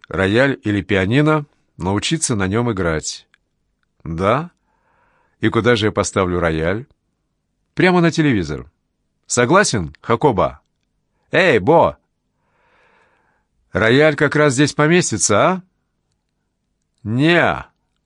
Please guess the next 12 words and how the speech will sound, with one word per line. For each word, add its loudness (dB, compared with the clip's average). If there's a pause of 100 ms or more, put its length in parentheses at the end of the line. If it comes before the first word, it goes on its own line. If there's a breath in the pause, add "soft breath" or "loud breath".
(560)
ноет -2
Хакоба. -4 (920 loud breath)
Корриган 2 (120)
тянется -2
через -4
весь 0
диван, 0 (260)
ерошит -2
тёмные 0
волосы -4
моего -2
сына. -8